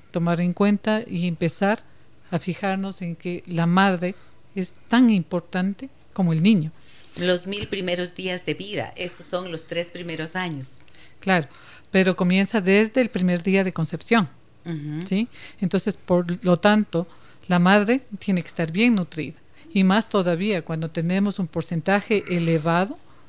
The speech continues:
Speaker 1: de madres adolescentes, ¿sí?
Speaker 2: Ujú.
Speaker 1: Enseñarles a alimentarse,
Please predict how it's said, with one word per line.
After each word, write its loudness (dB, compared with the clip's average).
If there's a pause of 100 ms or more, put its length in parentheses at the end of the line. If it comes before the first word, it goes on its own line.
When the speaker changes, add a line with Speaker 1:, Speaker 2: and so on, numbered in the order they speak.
(140)
Speaker 1:
de 2
madres 2
adolescentes, -6 (580)
¿sí? -4
Speaker 2:
Ujú. -10 (220)
Speaker 1:
Enseñarles 2
a 0
alimentarse, 0